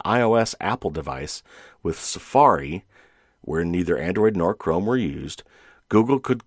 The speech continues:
not collect any appreciable data, location or otherwise, in the absence of a user interaction with the device.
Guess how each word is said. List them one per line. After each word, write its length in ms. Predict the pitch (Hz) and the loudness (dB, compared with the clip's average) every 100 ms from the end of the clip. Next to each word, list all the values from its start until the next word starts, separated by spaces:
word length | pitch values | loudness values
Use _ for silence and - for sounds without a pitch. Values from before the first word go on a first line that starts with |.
| - | -14
not 380 | 92 87 92 - | -4 0 0 0
collect 360 | 117 82 - - | 0 0 -4 -6
any 240 | 90 107 | -2 -2
appreciable 480 | 123 - - 98 107 | -2 -4 -4 -4 -2
data, 300 | 95 71 73 | -2 -4 -6
location 500 | 71 73 85 80 107 | -8 -8 -8 -6 -2
or 180 | 110 117 | 0 2
otherwise, 500 | 104 78 69 71 - | 2 2 0 -6 -6
in 120 | 98 | -4
the 160 | 120 - | -2 -2
absence 420 | 82 - 92 95 | -4 -6 -8 -6
of 100 | 98 | -6
a 40 | |
user 340 | 82 78 90 78 | -6 -6 -4 -4
interaction 460 | 73 65 - - | -8 -10 -12 -12
with 100 | 69 | -12
the 80 | 95 | -10
device. 480 | 113 123 85 - | 0 0 0 -4